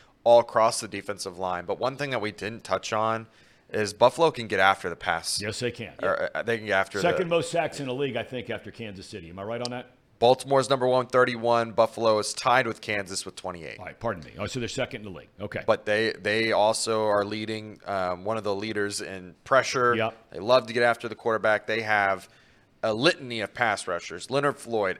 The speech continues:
Speaker 1: Ed Oliver, A J Epinesa, Greg Rousseau, Terrell Bernard, Daquan Jones. All these guys have
Speaker 2: Did you
Speaker 1: plus three
Speaker 2: mention that
Speaker 1: sacks.
Speaker 2: John, Von Miller is now back?
Speaker 1: And Von Miller's also
Speaker 2: He's
Speaker 1: back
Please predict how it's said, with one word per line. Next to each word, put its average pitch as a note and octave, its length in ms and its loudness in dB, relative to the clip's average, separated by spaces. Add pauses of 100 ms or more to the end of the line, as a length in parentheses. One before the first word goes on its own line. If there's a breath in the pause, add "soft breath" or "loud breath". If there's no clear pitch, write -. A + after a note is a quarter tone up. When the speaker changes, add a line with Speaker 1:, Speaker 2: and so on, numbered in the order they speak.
Speaker 1:
Ed C#3 180 2
Oliver, G#2 500 2 (100)
A C3 140 0
J B2+ 140 -4
Epinesa, G2 840 -4
Greg B2+ 320 0
Rousseau, F#2 680 -4 (200)
Terrell C3+ 380 8
Bernard, F#2+ 760 -6
Daquan B2+ 520 0
Jones. F#2+ 500 -8
All C#3 240 0
these B2+ 220 -6
guys G#2 340 0
have F2+ 260 -4 (160 soft breath)
Speaker 2:
Did A#2+ 180 -6
you B2 60 4
Speaker 1:
plus D3+ 140 6
three D#3 120 -2
Speaker 2:
mention C3+ 280 -6
that A2+ 100 -8
Speaker 1:
sacks. C3+ 260 -4
Speaker 2:
John, A2 100 -12
Von B2+ 360 -2
Miller D3 300 -4
is F#2 160 -14
now F2 240 -14
back? C#2+ 260 -16
Speaker 1:
And A2 160 -6
Von A#2+ 300 4
Miller's A#2 320 2
also G#2 380 0
Speaker 2:
He's F#2+ 100 -4
Speaker 1:
back G#2 60 2